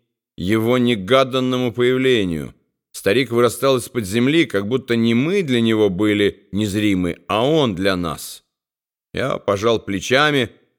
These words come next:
что делать слепому в скриптории, но вскоре убедился, что Хорхе вездесущ.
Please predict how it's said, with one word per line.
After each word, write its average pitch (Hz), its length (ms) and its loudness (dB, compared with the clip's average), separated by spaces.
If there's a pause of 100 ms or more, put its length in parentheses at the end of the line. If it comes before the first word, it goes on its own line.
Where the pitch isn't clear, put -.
что 131 320 0
делать 139 400 2
слепому 113 560 -2
в - 60 -10
скриптории, 104 800 0 (300)
но 117 300 0
вскоре 139 460 0
убедился, 127 640 -2
что 107 260 -2
Хорхе 120 800 0 (220)
вездесущ. 110 1040 -4